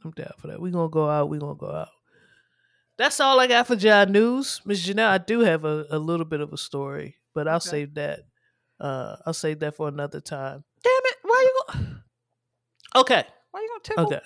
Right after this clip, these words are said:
Speaker 2: tickle nipples and then be like, "Nah, nah"?
Speaker 1: All right.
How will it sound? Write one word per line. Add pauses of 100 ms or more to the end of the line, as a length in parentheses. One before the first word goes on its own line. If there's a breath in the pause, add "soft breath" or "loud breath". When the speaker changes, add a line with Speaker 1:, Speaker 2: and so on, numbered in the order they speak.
Speaker 2:
tickle
nipples
and
then
be
like,
"Nah,
nah"? (1300)
Speaker 1:
All
right.